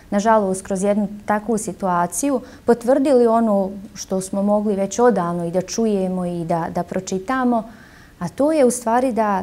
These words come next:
ništa ne može zamijeniti tu interakciju i živu riječ.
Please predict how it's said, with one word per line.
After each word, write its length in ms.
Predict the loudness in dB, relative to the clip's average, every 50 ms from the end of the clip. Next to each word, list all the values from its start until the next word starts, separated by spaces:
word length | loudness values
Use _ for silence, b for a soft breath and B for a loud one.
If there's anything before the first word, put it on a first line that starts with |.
| -4
ništa 300 | -4 -4 -4 -4 -4 -4
ne 100 | -2 0
može 260 | 0 0 0 -2 -2 -4
zamijeniti 640 | -4 -4 -4 -2 -2 -2 -2 -2 -2 -2 -2 -6 -6
tu 380 | -4 -2 -4 -2 -2 -4 -6 -8 -8
interakciju 640 | -8 -6 -4 -4 -4 -2 -4 -4 -6 -10 -10 -8 -6
i 40 | -6
živu 320 | -6 -6 -6 -8 -8 -10
riječ. 380 | -10 -12 -14 -16 -16 -18 -18 -18